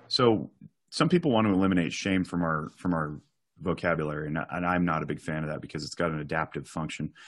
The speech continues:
and its function is to tell us that we failed to meet somebody else's expectations, meaning we caused sadness in another person. Guilt then says, "Go fix it, go make it right," right? Go reconcile.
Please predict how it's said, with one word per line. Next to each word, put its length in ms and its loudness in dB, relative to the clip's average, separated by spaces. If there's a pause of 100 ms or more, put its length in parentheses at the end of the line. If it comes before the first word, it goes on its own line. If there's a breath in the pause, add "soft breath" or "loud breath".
(260 loud breath)
and 100 2
its 140 0
function 400 2
is 160 2
to 80 -14
tell 180 2
us 120 -2
that 100 -2
we 100 0
failed 300 2
to 40 2
meet 140 2
somebody 220 -2
else's 260 -2
expectations, 640 -8
meaning 160 0
we 80 -2
caused 320 0
sadness 420 0
in 100 -4
another 220 -6
person. 380 -8 (340 soft breath)
Guilt 280 4
then 160 2
says, 200 0
"Go 160 2
fix 300 -4
it, 180 -10
go 120 0
make 180 2
it 60 -8
right," 280 -10
right? 200 -8 (180)
Go 100 -4
reconcile. 520 -4